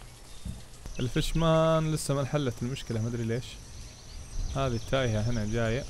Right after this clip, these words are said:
هنتر أخيرًا رجع يستخدم الماركت اللي هنا،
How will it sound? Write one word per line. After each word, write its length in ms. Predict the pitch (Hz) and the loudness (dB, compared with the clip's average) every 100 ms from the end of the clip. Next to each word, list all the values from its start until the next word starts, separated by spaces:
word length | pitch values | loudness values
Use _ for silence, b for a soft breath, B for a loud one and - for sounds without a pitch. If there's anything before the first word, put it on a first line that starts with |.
| - - - | -10 -12 -4
هنتر 320 | 143 131 127 | -2 0 0
أخيرًا 460 | 120 - 131 123 117 - - - | 0 0 0 0 -4 -6 -12 -4
رجع 240 | 127 123 110 | 0 2 0
يستخدم 520 | 110 - 120 120 117 - - - - - - | 0 -4 -2 -2 -2 -6 -12 -12 -10 -10 -6
الماركت 540 | 117 120 120 - 107 | -2 2 2 0 -4
اللي 140 | 107 107 | -2 0
هنا، 240 | 117 143 | 0 -2